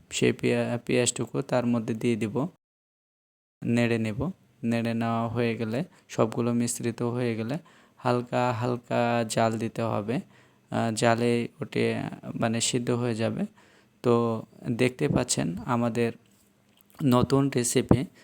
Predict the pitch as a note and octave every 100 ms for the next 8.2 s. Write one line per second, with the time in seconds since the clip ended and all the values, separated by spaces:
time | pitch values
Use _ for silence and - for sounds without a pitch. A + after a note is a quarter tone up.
0 | _ - A#2+ A#2 A#2+ B2+ B2+ A#2 A2 -
1 | C3 - _ _ _ _ _ _ D#3+ D#3
2 | - B2+ C#3+ C3+ - - D#3 B2+ F3+ D#3+
3 | C3 C3+ C3+ E3 D3+ D3 C3 C#3 F#3 _
4 | _ - - B2+ B2 D3+ - _ - D#3
5 | E3 E3+ D#3+ B2+ D3 F#3 - C#3 B2+ A#2+
6 | A2 A2 A#2 _ _ _ - B2+ D#3 C3+
7 | D3 - C#3+ B2+ C3 C3 D#3 - C3+ B2+
8 | B2+ C3+